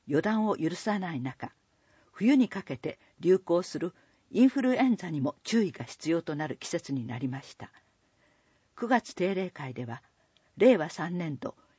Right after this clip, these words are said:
一般会計、歳入歳出、決算認定など、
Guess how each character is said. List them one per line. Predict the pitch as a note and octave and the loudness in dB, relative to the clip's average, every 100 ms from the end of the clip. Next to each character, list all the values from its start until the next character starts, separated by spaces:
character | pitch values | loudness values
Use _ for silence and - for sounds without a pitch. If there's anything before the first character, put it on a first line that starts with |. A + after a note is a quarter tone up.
| - | -10
一 | - - | -10 -4
般 | A3 A3 | -4 -2
会 | - G3+ | -4 -6
計、 | E3 - B2 - _ _ _ | -4 -6 -8 -10 _ _ _
歳 | - G#3+ A3+ | -4 0 2
入 | A3 G#3+ | 4 2
歳 | - F3+ G3 | -2 -4 -6
出、 | - - - _ _ _ | -8 -10 -10 _ _ _
決 | F3 E3+ | -4 -4
算 | - A#3+ G#3+ | 0 2 2
認 | A3 E3+ | 0 0
定 | C3 B2 | -2 -2
な | C3 | -2
ど、 | C3 | -6